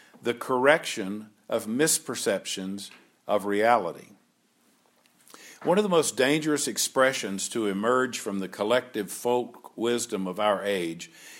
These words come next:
is the declaration, as if it's one of the commandments of God, that perception is reality. Now, on one level, it's true,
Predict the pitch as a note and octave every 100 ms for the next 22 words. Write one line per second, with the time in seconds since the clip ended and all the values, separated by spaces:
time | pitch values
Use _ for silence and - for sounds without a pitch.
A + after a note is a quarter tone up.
0 | - A#2+ A#2+ A#2 F#2+ C#3+ F3 F#3 E3 C3+
1 | B2 A2+ - - E2+ _ _ _ - A2
2 | C3+ C#3+ C#3 G2 A2+ C#3+ D3 A#2+ A2+ -
3 | - G2+ G#2+ C3 C#3+ B2 - G2+ E2 A2
4 | G#2+ E2 F2 - - - - A2+ - A#2
5 | - - E3 F3+ - F2 F#2 - A#2 A2+
6 | A2+ A2 A#2+ C3 A2 D#2+ C#2+ - _ _
7 | _ _ _ _ _ _ _ _ _ -
8 | - - _ _ C3 D3 D3 D3+ G3 G#3+
9 | D3+ C3+ C3+ C3+ C3+ B2+ - - A#2 D2